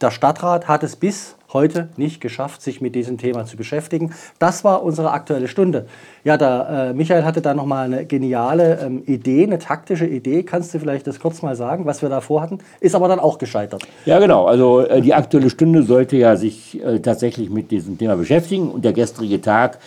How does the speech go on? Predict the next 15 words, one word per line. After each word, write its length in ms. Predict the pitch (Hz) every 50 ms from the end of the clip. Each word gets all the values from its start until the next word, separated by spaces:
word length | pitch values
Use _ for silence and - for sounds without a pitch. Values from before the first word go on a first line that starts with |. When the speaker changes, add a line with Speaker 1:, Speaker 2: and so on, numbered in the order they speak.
| - - _ -
Speaker 2:
war 140 | 117 110 107
ja 120 | 104 104
auch 160 | - 95 87
noch 160 | 107 107 90 85
mal 520 | 104 101 98 98 98 95 87 90 - -
vor 100 | - 120
dem 140 | 101 95 95
Hintergrund 420 | 113 113 120 107 85 92 104 95 -
auch 160 | - 87 -
der, 460 | - 95 87 85 82 82 73 - -
äh, 1120 | - - - - - - - - - 151 156 160 147 143 139 127 117 110 113 117 120 -
des, 240 | - 123 - - -
der 160 | - - -
aktuellen 560 | - - - - 123 110 104 107 107 104 104 98
Entscheidung, 800 | - 92 85 - - 107 104 107 107 107 107 107 107 107 -